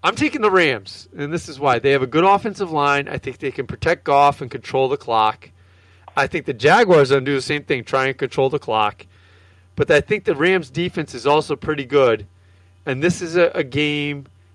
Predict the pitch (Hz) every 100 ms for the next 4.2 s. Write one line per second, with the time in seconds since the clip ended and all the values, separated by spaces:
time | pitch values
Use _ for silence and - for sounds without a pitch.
0 | _ 143 - 151 160 180 151 143 139 131
1 | 139 135 131 123 _ _ _ _ _ 156
2 | 151 - 185 185 175 151 156 147 - 156
3 | - 135 127 131 139 156 - - 131 107
4 | 92